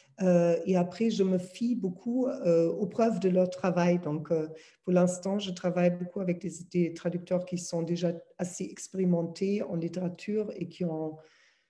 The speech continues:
qui ont fait leurs preuves, qui ont traduit des livres que j'adore, qui ont fait des traductions qui, qui sont remarquables. Et, euh,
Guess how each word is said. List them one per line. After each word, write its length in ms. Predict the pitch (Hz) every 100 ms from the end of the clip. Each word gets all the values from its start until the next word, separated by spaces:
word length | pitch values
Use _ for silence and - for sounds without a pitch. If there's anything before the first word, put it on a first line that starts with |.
| _ -
qui 120 | 175
ont 80 | 160
fait 200 | - 175
leurs 180 | 165
preuves, 320 | 165 208 220 -
qui 160 | -
ont 160 | 151 151
traduit 320 | - 156 175
des 140 | 180
livres 340 | 175 180 180 170
que 360 | 165 156 147
j'adore, 640 | 147 160 151 170 185 208 -
qui 120 | -
ont 100 | 156
fait 140 | 151 156
des 120 | 170
traductions 640 | - 175 - - 180 185
qui, 300 | 180 151 160
qui 140 | - -
sont 280 | 156 147
remarquables. 840 | 147 156 156 151 180 180 196 170 147
Et, 200 | 170 151
euh, 180 | 151